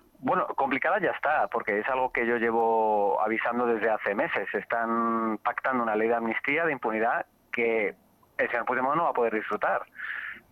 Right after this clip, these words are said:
Pensemos que en cuanto esa ley de amnistía futurible se apruebe, habrá una avalancha de prejudiciales al Tribunal de la Justicia de la Unión Europea. Para que la gente nos entienda, cuando una prejudicial se solicita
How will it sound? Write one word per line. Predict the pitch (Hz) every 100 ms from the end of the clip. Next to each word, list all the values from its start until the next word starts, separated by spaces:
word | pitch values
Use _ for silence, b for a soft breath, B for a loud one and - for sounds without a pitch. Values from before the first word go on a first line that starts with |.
| -
Pensemos | 123 107 120 139
que | 143
en | 127
cuanto | 127 117 120 113 120
esa | 135 143
ley | 139
de | 139
amnistía | 135 123 143 135
futurible | 135 131 127 123
se | 120
apruebe, | 120 131 135 185 226 - -
habrá | - 110 117 123
una | 123 127 120
avalancha | 113 113 135 147 147
de | 127
prejudiciales | 120 113 113 107 127 127 113 104 - B B B
al | 123
Tribunal | 117 117 127
de | 120
la | 113 123 117
Justicia | 117 113 127 127
de |
la | 113
Unión | 113
Europea. | 113 110 123
Para | 151 139
que | 104
la | 98
gente | 117 110
nos | 113
entienda, | 113 98 113 120 - B B B -
cuando | 117 117
una | 120
prejudicial | - 120 120 107 127 120 110
se | 113
solicita | 120 110 - 127 151 170